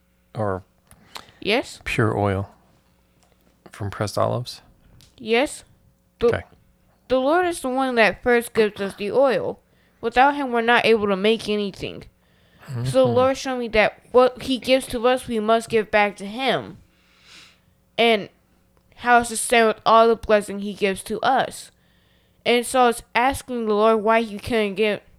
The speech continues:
Speaker 2: into heaven based on works. And the Lord showed me that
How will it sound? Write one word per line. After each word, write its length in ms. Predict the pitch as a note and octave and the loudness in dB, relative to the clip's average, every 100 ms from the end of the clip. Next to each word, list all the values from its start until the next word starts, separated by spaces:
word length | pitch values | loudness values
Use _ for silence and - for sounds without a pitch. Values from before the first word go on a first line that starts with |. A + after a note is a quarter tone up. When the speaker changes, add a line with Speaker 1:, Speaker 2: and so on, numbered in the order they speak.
| - | -4
Speaker 2:
into 200 | G#3+ G#3 | -4 -2
heaven 280 | A3 G#3+ G3 | 0 2 2
based 320 | G#3 G3+ - | 0 2 0
on 180 | F3+ G3+ | -2 4
works. 480 | A#3+ - - - - - - - _ | 6 6 2 -12 -18 -20 -20 -20 _
And 160 | A#3 A3+ | -2 0
the 40 | |
Lord 300 | A3 A#3 A3+ | 4 6 4
showed 260 | - C4 C4 | 2 0 0
me 120 | B3 | -2
that 380 | G3+ F#3+ C3+ | 2 4 2